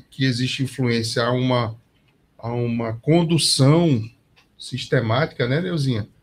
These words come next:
A distância também, é, seria aparentemente grande, é porque na grande maioria das vezes a gente não percebe essa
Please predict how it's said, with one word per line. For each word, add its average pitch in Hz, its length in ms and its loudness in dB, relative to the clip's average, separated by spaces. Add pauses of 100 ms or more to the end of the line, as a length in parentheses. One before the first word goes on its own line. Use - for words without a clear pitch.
(400)
A 117 80 -6
distância 139 800 -4
também, 151 720 -2 (1600)
é, 113 640 2
seria 175 800 2
aparentemente 151 720 -2
grande, 143 380 -2
é - 20 -2
porque 113 360 -8
na 131 140 0
grande 120 280 0
maioria 151 280 0
das 110 300 0
vezes 131 640 -4
a 110 80 -6
gente 120 260 -8
não 151 120 -4
percebe 147 560 -4
essa 113 300 -6